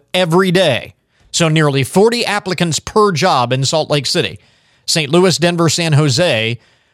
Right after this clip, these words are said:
uh, close behind at thirty applicants per job per day. The least competitive market for high-paying jobs is Parkersburg, West Virginia,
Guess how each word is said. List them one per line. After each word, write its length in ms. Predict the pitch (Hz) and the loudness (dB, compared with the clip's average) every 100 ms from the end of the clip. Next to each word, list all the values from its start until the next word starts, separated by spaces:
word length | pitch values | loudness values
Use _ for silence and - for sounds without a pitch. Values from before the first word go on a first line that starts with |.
| _ | _
uh, 240 | 135 127 120 | -2 0 0
close 300 | - 175 - | 0 0 0
behind 520 | 147 156 156 127 127 - _ _ | 0 2 0 -2 -4 -6 _ _
at 200 | 135 202 | -6 -6
thirty 440 | - - 247 165 131 | -4 0 0 0 -2
applicants 720 | 143 139 139 135 107 82 - - _ | -4 -4 -2 -2 -4 -6 -8 -12 _
per 460 | - 180 151 127 107 - | -2 2 2 0 -4 -4
job 540 | 131 143 113 107 107 - | 0 2 2 0 -4 -8
per 320 | - 175 143 | -2 0 0
day. 460 | 117 139 107 90 - _ _ _ - | 0 0 0 -6 -12 _ _ _ -2
The 260 | 139 160 | 2 2
least 640 | 143 139 294 320 - - - _ _ - | 2 0 0 0 -2 -6 -12 _ _ -2
competitive 640 | 160 123 151 131 120 110 | 0 2 0 0 -2 0
market 460 | 135 110 113 - - _ _ - | 0 0 -4 -10 -16 _ _ -4
for 260 | 160 127 | 0 0
high-paying 640 | 110 139 117 139 123 113 110 | 0 -2 -2 -2 -2 -2 -2
jobs 560 | 127 101 101 156 - - _ _ _ _ _ - | 0 0 0 0 -4 -8 _ _ _ _ _ -2
is 280 | 147 131 - _ - | 0 0 -4 _ -4
Parkersburg, 1000 | - 254 269 254 170 214 226 220 196 - - | -2 -2 0 -2 0 2 2 2 -2 -6 -2
West 360 | 135 190 - | 0 0 0
Virginia, 680 | 185 190 139 202 131 110 120 | 0 0 2 0 0 -2 -4